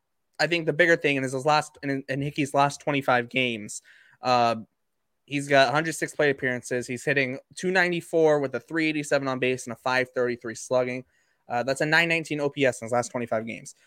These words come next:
Uh, he's been very, very good. And I, and I think it brings up a situation that you gotta talk about. If Teal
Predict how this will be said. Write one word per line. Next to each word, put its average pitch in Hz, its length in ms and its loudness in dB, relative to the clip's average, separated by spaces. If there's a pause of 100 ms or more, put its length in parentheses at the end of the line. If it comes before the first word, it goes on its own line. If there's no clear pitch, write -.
(220)
Uh, 117 80 -4
he's 113 120 -4
been 135 200 2
very, 170 220 10
very 151 240 6
good. 127 300 4
And 143 160 2
I, 156 60 4
and 180 180 2
I 196 100 4
think 202 260 -2 (280)
it 180 240 0
brings 190 320 2
up 175 160 2
a 156 60 -6
situation 170 600 0
that 147 80 -2
you 143 80 -2
gotta 143 160 4
talk 165 300 -2
about. 135 240 2
If 139 120 0 (460)
Teal 196 400 6